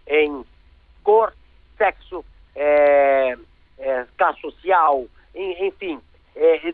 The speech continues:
dividiram a, a, o Brasil em várias partes pra poder dominar. Mas como a lógica da economia não consegue, é, suplantar durante muito tempo, quebra a cara lá na frente. Então, tenho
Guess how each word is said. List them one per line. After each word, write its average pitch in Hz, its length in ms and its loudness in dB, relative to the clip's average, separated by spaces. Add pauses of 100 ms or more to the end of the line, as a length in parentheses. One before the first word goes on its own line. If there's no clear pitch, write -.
dividiram 262 1040 -2 (480)
a, 170 460 0
a, 135 680 0
o 165 80 -10
Brasil 185 640 -4 (440)
em 147 200 -12
várias 196 400 0
partes 202 420 -2
pra 190 80 -2
poder 185 240 -6
dominar. 160 340 -4 (500)
Mas 185 320 -2 (220)
como 247 260 2
a 233 100 2
lógica 180 680 0
da 165 160 -2
economia 170 800 -4 (380)
não 170 220 0
consegue, 160 760 -2 (300)
é, 135 120 -12
suplantar 160 560 -2
durante 151 300 -2
muito 339 200 -6
tempo, - 440 -2
quebra 165 240 -2
a 143 40 -4
cara 151 220 -2
lá 147 160 -4
na 180 100 -4
frente. 139 240 -6 (340)
Então, 190 420 0
tenho 202 400 2